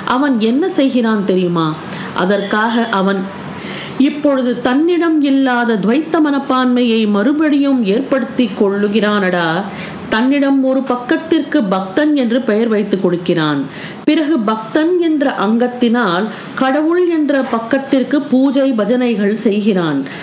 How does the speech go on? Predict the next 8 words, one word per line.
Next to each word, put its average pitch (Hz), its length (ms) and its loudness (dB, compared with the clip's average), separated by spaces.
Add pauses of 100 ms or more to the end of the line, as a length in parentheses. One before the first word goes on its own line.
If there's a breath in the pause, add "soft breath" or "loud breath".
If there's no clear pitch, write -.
(100)
அதாவது 269 540 0
ஒரு 233 220 0
பக்தனே 247 640 0
தன்னை 233 340 0
துவைத்தப்படுத்திக் 262 880 -2
கொள்கிறான் 202 500 0
என்று 180 220 0
சொல்கிறார். 160 520 0